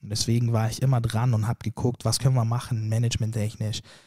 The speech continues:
Ähm, da hat sich auch vieles verändert und ich hab dann neues Management, mit dem ich auch super glücklich bin.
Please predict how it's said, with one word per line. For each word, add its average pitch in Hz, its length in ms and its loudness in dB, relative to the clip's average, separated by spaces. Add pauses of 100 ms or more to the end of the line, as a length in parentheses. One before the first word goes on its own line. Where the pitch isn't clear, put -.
(160)
Ähm, 104 340 2
da 127 140 2
hat 151 80 0
sich - 160 -4
auch 131 220 2
vieles 117 280 0
verändert 110 760 -2
und 110 200 0
ich - 100 -12
hab 127 140 -4
dann 120 160 2
neues 120 320 2
Management, 117 640 0
mit 113 100 -2
dem 113 120 0
ich - 220 -6
auch - 140 -6
super 131 380 2
glücklich 117 420 -2
bin. 110 220 0